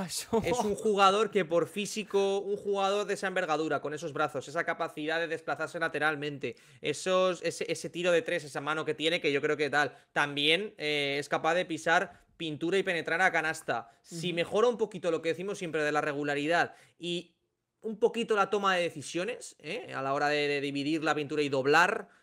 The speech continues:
Speaker 2: eh, a de, mm, jugando el bloqueo directo, también lo puede jugar él como manejador. Yo, personalmente, creo que es un jugador que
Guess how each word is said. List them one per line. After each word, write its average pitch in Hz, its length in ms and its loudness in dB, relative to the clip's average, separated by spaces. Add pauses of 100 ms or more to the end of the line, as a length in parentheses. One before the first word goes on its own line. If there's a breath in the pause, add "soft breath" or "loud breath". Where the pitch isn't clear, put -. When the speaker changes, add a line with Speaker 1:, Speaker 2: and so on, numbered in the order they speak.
Speaker 2:
eh, 131 220 -8
a 135 100 -4
de, 139 160 -10
mm, 151 320 -12
jugando 160 400 -2
el 156 40 0
bloqueo 151 280 0
directo, 151 260 0
también 147 160 -2
lo 147 100 0
puede 139 180 2
jugar 135 300 0
él 127 100 -4
como 131 160 -2
manejador. 127 440 -6 (340 soft breath)
Yo, 226 300 0
personalmente, 139 600 -8
creo 131 180 -6
que 131 60 -8
es 127 60 -12
un 131 100 -12
jugador 123 560 -6 (920)
que 117 880 -2